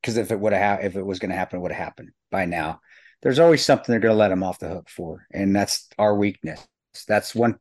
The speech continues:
one America. I always said our weakness in America, and our terrorists know this, is sympathy. Sympathy is our, our, a strength that we have, but it's also a weakness, and the terrorists use that weakness. I said that when we were in Afghanistan, two thousand five,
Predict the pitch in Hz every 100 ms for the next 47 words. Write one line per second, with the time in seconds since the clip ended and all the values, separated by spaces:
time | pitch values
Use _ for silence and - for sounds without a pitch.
0 | - 120 139 131 101 120 120 127 - -
1 | - - - 117 123 139 135 127 - -
2 | - 117 107 113 107 110 104 95 113 107
3 | 95 - 92 90 90 - 80 104 90 82
4 | - 73 - - 127 - 127 110 95 95
5 | 92 101 95 87 - 92 - 80 - 107
6 | 139 139 135 143 139 139 127 104 98 -
7 | 98 - 101 90 90 87 - 87 - -
8 | - - - 92 92 82 113 104 90 -
9 | 101 92 69 87 85 92 - 127 135 95
10 | 98 87 101 98 98 98 92 87 - 92
11 | 90 - 98 92 82 98 95 92 87 85
12 | 85 78 78